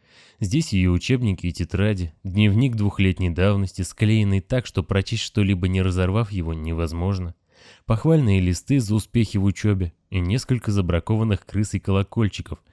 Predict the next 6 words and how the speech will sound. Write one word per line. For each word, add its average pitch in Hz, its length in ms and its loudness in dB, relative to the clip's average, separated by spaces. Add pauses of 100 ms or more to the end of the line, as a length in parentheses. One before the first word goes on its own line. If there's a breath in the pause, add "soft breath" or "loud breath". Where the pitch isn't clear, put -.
(260 loud breath)
которые 113 460 0
Таня 101 320 2
повесила 87 500 -2
над 87 120 -4
своим 85 260 -2
матрасом. 80 600 -4